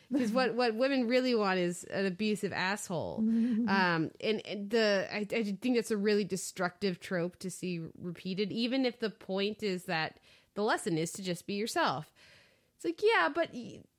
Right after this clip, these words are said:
Speaker 1: that's a good message and everything, and this is a show that is not afraid of its messages. But the way you get there is by c-, reconfirming for the rest of the episode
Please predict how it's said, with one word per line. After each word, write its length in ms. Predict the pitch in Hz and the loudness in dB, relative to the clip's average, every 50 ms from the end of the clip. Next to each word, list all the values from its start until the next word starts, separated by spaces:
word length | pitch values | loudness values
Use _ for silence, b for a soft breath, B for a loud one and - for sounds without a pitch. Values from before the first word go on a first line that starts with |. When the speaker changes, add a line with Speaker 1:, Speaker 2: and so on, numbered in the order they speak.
| _ _ | _ _
Speaker 1:
that's 200 | - 311 330 - | -2 -2 0 0
a 60 | 370 311 | 0 -2
good 340 | 277 359 359 339 262 254 - _ - | 0 0 0 0 0 -4 -8 _ -2
message 520 | - 262 285 294 294 277 - - 277 226 233 | 2 2 2 2 2 -2 -4 -4 -4 -2 -2
and 100 | 240 247 | 0 0
everything, 760 | 226 220 196 202 214 202 - - 202 180 165 170 226 262 269 | 0 0 0 0 -2 -2 -2 -2 0 0 2 2 0 0 0
and 280 | 254 - 220 214 214 208 | -2 0 0 0 0 -2
this 140 | 214 - - | -2 -4 -4
is 140 | 220 208 | -4 -4
a 40 | 208 | -2
show 240 | 202 - 214 202 202 | -2 0 0 0 0
that 180 | 190 196 190 190 - - | 0 0 -2 -2 -2 -4
is 140 | 196 190 202 | -2 0 2
not 180 | 214 190 196 | 2 2 2
afraid 320 | 196 180 - 196 196 196 185 | 0 0 -2 -2 0 0 0
of 80 | 180 | 0
its 160 | 160 165 - - | -2 -4 -4 -2
messages. 760 | 196 190 190 - - 160 131 127 131 123 123 120 208 - _ b b b b b b b b _ _ _ - 214 - - | -2 -2 -2 -4 -6 -8 -6 -4 -4 -4 -4 -6 -8 -10 _ b b b b b b b b _ _ _ -16 -10 -4 0
But 320 | 320 330 320 277 247 - - _ _ _ _ - | 2 4 4 4 2 0 -2 _ _ _ _ -4
the 140 | 226 277 | -2 -2
way 160 | 247 233 302 330 | 0 2 2 2
you 200 | 330 285 247 208 | 4 2 2 2
get 340 | 196 269 320 359 - - | 0 0 0 0 0 0
there 420 | 226 208 190 175 170 165 165 160 - | 2 2 4 4 2 2 0 0 0
is 320 | - 196 208 202 202 190 - | 0 2 2 2 2 0 -2
by 540 | - - 208 196 190 185 185 180 180 - - _ _ _ _ - | -2 0 2 4 4 4 4 2 2 0 -2 _ _ _ _ -10
c-, 100 | - 254 170 208 202 - - - - | -6 -6 -4 -4 -6 -8 -8 -6 -4
reconfirming 1040 | 226 262 269 247 - 269 233 220 - - - 247 247 240 233 214 190 175 165 165 175 | 0 0 0 0 0 0 0 0 0 0 0 2 2 4 4 4 4 4 4 2 0
for 280 | - - 208 208 208 208 | -2 -4 -2 0 0 2
the 100 | 208 196 | 2 2
rest 300 | 208 208 220 214 - 208 | 2 0 0 0 -2 -4
of 100 | 202 180 | -2 0
the 120 | 202 196 | 0 0
episode 680 | 190 190 - 185 190 - 185 165 160 156 147 147 165 | 0 0 -2 -4 -4 -2 0 0 2 2 0 -2 -4